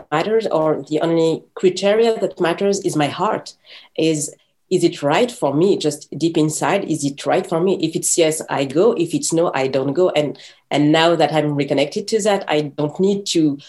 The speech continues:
to ask others about all that. But at that pre-, precise time,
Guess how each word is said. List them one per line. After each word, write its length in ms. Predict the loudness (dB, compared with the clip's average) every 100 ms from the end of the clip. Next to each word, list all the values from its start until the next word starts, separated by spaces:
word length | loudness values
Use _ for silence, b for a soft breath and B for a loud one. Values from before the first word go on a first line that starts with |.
| -8
to 120 | -4 -2
ask 240 | -2 -4 -4
others 480 | -2 2 2 0 -2
about 280 | -4 -4 -4
all 140 | -4 -2
that. 220 | -6 -6
But 200 | -8 -6
at 160 | -6 -6 -10 -14 -4
that 320 | -2 -2 -6 -8
pre-, 420 | -6 -4 -4 -6
precise 400 | -8 -2 -2 -2
time, 380 | -2 -2 -2